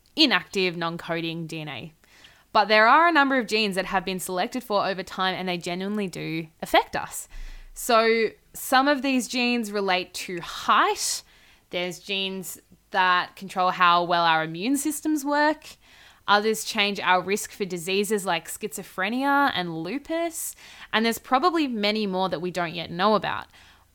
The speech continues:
Also, of course, different people have different Neanderthal genes. But one of the ways that Neanderthal genes may affect us the most, and this has a, been a more recent discovery,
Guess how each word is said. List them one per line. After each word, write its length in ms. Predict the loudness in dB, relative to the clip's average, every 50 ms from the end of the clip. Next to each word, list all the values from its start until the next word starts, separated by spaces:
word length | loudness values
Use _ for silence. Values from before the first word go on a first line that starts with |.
| _ _ 4
Also, 500 | 4 4 4 6 4 4 4 6 4 2
of 160 | 0 -2 -4
course, 320 | 0 2 4 4 4 2
different 300 | -2 -6 -4 -4 -4 -6
people 280 | -4 -4 -4 -2 -2 -4
have 180 | -4 -6 -8 -8
different 380 | -10 -12 -12 -12 -14 -12 -12
Neanderthal 680 | -10 -8 -8 -8 -8 -10 -14 -12 -12 -12 -12 -12 -14 _ _ _ _ -20 -12
genes. 480 | -6 -4 -4 -4 -6 -10 -16 -18 -20 -20 _ -20 -20 -20 _ _ -20 _ _ _ _ _ _ -6
But 300 | 2 4 4 4 4 0 -8 -6
one 240 | 0 4 4 6
of 140 | 6 4 4
the 80 | 2 2
ways 340 | 4 6 6 6 6 4 2
that 140 | -2 -2
Neanderthal 500 | -2 0 0 0 0 -2 -2 -2 0 -2
genes 420 | -2 -2 -4 -4 -4 -4 -6 -8 -8
may 380 | -6 -4 0 2 2 2 2
affect 360 | 0 -2 -2 -4 -4 -4 -4 -8
us 180 | -6 -8 -8
the 100 | -12 -12
most, 540 | -12 -8 -4 -2 -2 -2 -4 -6 -10 -10 -10
and 120 | -8 -8
this 120 | -6 -6 -4
has 160 | -4 -4 -4
a, 220 | -6 -6 -8 -12
been 280 | -16 -10 -6 -4 -2 -2
a 60 | -2
more 320 | -2 -2 -2 -2 -2 -4 -4
recent 640 | -4 -4 -4 -4 -4 -4 -6 -8 -8 -8 -8 -10
discovery, 680 | -10 -8 -8 -4 0 0 0 0 0 -4 -8 -8 -8